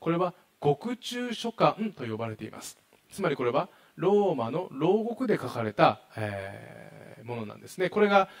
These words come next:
新約聖書の、うん、二十七巻。で、このうちの、まあ、十三巻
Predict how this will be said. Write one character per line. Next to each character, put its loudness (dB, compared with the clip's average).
新 -4
約 -2
聖 6
書 -6
の、 -10
う -6
ん、 -4
二 -2
十 -10
七 -4
巻。 -14
で、 -6
こ -6
の 2
う 2
ち -6
の、 4
ま 0
あ、 -2
十 -2
三 -2
巻 -12